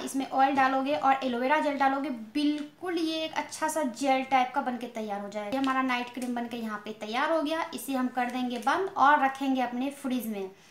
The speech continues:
आपको याद रखना है, आप अपने night cream को, किसी भी night cream को बाहर ना रखें, fridge में रखें। तो बस ये हमारा बन के तैयार है और इसे हम करेंगे बंद। रात को करेंगे face wash और face wash के बाद हम अपने face पे लगाएंगे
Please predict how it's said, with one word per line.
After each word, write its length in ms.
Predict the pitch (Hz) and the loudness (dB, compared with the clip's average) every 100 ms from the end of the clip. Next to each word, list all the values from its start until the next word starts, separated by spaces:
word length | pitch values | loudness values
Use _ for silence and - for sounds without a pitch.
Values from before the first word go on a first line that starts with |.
| - - | -20 -8
आपको 220 | 254 302 | -6 -2
याद 220 | 277 254 | 0 0
रखना 280 | 262 262 254 | 0 -2 -2
है, 220 | 247 277 294 - | -2 -2 -6 -4
आप 140 | 247 254 | -2 -2
अपने 220 | 254 247 | -4 -4
night 360 | 233 277 294 | -2 -2 -4
cream 220 | - 262 254 | -6 -4 -4
को, 140 | 269 | -4
किसी 240 | 277 285 | -6 -6
भी 80 | 302 | -2
night 220 | 285 262 | 0 -2
cream 240 | 262 254 254 | -4 -6 -6
को 160 | 262 262 - | -4 -4 0
बाहर 260 | 220 233 285 | 0 2 0
ना 140 | 269 | 0
रखें, 280 | 254 262 269 | -2 -6 -12
fridge 300 | - 254 220 | -8 -6 -6
में 100 | 202 | -8
रखें। 320 | 196 - 202 - - - - | -12 -12 -18 -18 -20 -20 -18
तो 60 | 226 - | -12 -4
बस 160 | 277 285 | -2 -2
ये 100 | 262 | -2
हमारा 260 | 254 254 254 | 2 2 0
बन 120 | 247 | -2
के 180 | 254 240 233 | -4 -6 -4
तैयार 400 | 247 269 311 330 | -2 2 2 2
है 80 | 349 | -2
और 240 | - 233 | -2 -4
इसे 200 | 233 247 | -4 -6
हम 100 | 226 | -6
करेंगे 380 | 233 226 226 233 | -6 -6 -6 -4
बंद। 320 | 277 370 381 | 0 0 0
रात 260 | 240 233 - | 0 -2 -2
को 80 | 269 | -4
करेंगे 360 | 247 240 240 | -4 -6 -6
face 360 | 233 294 302 302 | -6 -2 -2 0
wash 260 | 339 359 - - - - | 2 2 2 -12 -18 0
और 140 | 269 269 | 2 2
face 340 | 330 349 339 | 4 2 8
wash 240 | 320 311 | 8 8
के 100 | 320 285 | 2 4
बाद 200 | 294 294 | 4 4
हम 120 | 294 | 2
अपने 220 | 285 277 | 0 -4
face 320 | - 285 - | -2 -4 -2
पे 140 | 285 233 | -4 -4
लगाएंगे 640 | 214 220 294 359 370 427 | 0 4 4 4 2 0